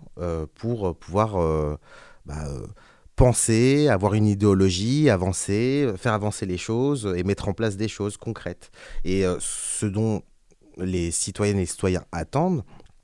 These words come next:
c'est, ce sont des choses concrètes.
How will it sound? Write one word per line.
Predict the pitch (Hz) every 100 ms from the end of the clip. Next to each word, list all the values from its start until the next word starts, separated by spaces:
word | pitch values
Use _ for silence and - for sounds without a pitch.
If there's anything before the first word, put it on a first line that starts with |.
| - - - - - - _
c'est, | - - - 87 80
ce | 76 -
sont | - 131
des |
choses | 101 127 -
concrètes. | 143 135 113 - -